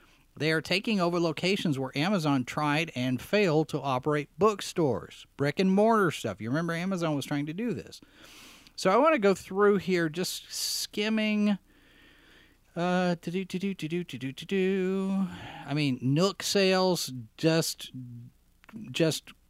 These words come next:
collapsed. <clears throat> But we go through here, and, and they're putting all of this stuff on James Daunt. They're, they're attributing the turnaround to this one guy. Uh, after taking over Waterstones, he,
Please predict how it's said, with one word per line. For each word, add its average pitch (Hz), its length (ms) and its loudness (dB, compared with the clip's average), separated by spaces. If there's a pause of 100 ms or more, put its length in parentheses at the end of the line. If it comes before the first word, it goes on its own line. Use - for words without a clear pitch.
(100)
collapsed. 135 920 -2
<clears throat> - 40 -20 (1900)
But 160 220 4
we 156 80 0
go 208 160 4
through 208 240 2
here, 165 320 2
and, 156 240 0
and 156 240 2
they're 165 120 4
putting 254 340 2
all 196 180 4
of 160 100 2
this 151 160 0
stuff 139 340 -4
on 147 160 2
James 123 360 -2
Daunt. - 480 -2
They're, 127 340 -2
they're 123 260 -2
attributing 143 880 -2
the 127 120 -4
turnaround 110 840 -4
to 135 160 -6
this 117 200 -6
one 160 380 -2
guy. 151 360 0 (800)
Uh, 117 600 -2 (1600)
after 156 240 2
taking 226 260 4
over 196 140 4
Waterstones, 165 640 2
he, - 200 -14